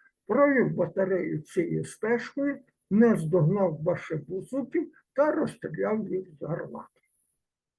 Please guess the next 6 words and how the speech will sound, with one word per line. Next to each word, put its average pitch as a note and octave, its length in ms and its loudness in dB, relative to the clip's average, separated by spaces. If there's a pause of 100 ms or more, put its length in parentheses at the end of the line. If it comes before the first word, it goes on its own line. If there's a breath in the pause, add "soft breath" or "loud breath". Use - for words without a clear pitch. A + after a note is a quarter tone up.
(2000)
Ну, D4+ 240 -8
таким F#3 360 -6
чином, D4+ 500 -4 (1120)
підсумовуючи F#3+ 920 -2
те, F#3 320 -4 (140)
що - 640 -2